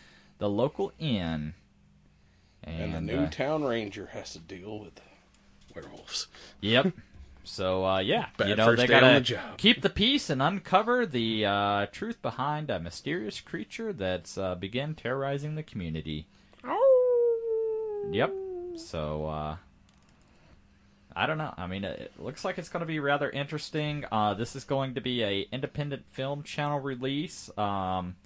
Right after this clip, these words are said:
Speaker 1: with a limited theatrical release on June twenty-fifth, followed by a video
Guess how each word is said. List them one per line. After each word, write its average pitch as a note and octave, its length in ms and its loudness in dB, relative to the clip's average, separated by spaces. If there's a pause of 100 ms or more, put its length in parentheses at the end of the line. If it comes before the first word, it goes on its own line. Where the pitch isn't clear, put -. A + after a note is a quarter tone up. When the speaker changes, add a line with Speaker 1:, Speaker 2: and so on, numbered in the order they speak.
(480)
Speaker 1:
with C3 220 2
a A#2+ 100 4
limited A#2+ 580 4
theatrical A2+ 600 -2
release F2+ 500 -4
on E2+ 220 -6
June A2 320 -8
twenty-fifth, D3 720 -8
followed A2+ 320 -4
by A#2 140 -2
a A2 120 -4
video C3+ 520 -6